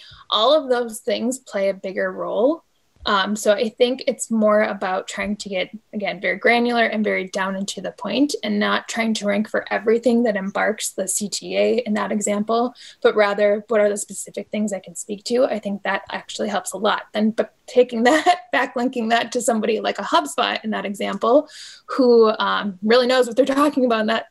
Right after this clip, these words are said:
respect. And Krista's really good with the <laughs> backlinking. So Krista, I hope I'm not butchering this in your opinion. Um, but yes, I think that's something that, that really helps with the, with the snippet conversation, helping the S E O all, all around.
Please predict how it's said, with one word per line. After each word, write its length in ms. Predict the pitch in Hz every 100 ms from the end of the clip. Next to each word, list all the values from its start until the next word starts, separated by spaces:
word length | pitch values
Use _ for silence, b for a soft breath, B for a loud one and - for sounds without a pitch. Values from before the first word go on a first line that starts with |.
| _
respect. 440 | 214 - 208 202
And 220 | 220 220 b b b -
Krista's 320 | 277 240 208
really 160 | 208 202
good 120 | 208
with 120 | 214
the 60 | -
<laughs> 20 |
backlinking. 580 | 254 294 277 226 233 220
So 200 | 202 214
Krista, 320 | 262 254 240
I 180 | 226 240
hope 180 | 247
I'm 140 | 247 226
not 180 | 220 220
butchering 480 | 254 247 240 220
this 240 | 214 254 247
in 60 |
your 140 | 240 233
opinion. 440 | 233 240 247 302 B B B 370 -
Um, 480 | 254 240 233 233 226
but 400 | 240 220 214 -
yes, 300 | 226 208 214
I 100 | 233
think 160 | 226 214
that's 200 | 214 -
something 360 | 226 214 -
that, 340 | - - - - _ -
that 140 | -
really 220 | 220 -
helps 380 | 214 202 202 -
with 220 | 214 214
the, 260 | 220 214 214 -
with 100 | 220
the 80 |
snippet 340 | 226 359 392 392
conversation, 540 | 254 214 208 190 196
helping 280 | 196 202 202
the 60 | 208
S 220 | 196 202
E 80 | 190
O 60 |
all, 360 | - 185 190 -
all 140 | 190 180
around. 400 | - - 196